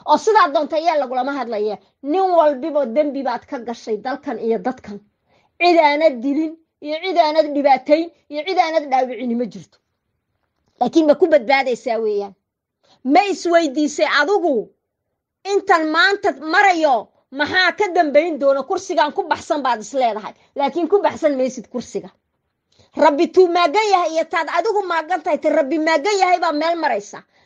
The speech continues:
Taad adigu maagan tahay ma meel marayso. Falag falag iyo fal shaydaan iyo sixirun baad ku meer-, ku meeraysatiin. Ilaahay idin abuurayba waad ilowdeen. Marka dadkani jidiin bay u baahan yihiin, gargaar bay u baahan yihiin,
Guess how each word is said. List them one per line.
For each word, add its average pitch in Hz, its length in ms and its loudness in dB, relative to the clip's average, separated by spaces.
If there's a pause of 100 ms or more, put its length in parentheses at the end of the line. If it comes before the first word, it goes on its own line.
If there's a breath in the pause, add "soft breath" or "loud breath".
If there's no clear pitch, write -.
(100)
Taad 330 200 2
adigu 370 340 2
maagan 349 380 0
tahay 330 160 0
ma 320 80 -2
meel 285 240 0
marayso. 247 420 -6 (960)
Falag 294 300 2
falag 349 320 0
iyo 302 160 -2
fal 370 200 -2
shaydaan 302 520 0
iyo 311 160 0
sixirun 339 460 -2
baad 302 160 2
ku 294 80 -6
meer-, 277 280 0 (240 soft breath)
ku 381 100 2
meeraysatiin. 262 840 2 (340)
Ilaahay 339 460 2
idin 269 160 -4
abuurayba 254 480 -2
waad 262 200 2
ilowdeen. 185 500 -2 (280)
Marka 254 360 2
dadkani 311 520 2 (640)
jidiin 320 400 4
bay 311 120 -2
u 359 140 -2
baahan 302 340 0
yihiin, 320 300 -4 (440)
gargaar 311 520 2
bay 285 140 -2
u 359 100 0
baahan 320 320 0
yihiin, 320 400 -2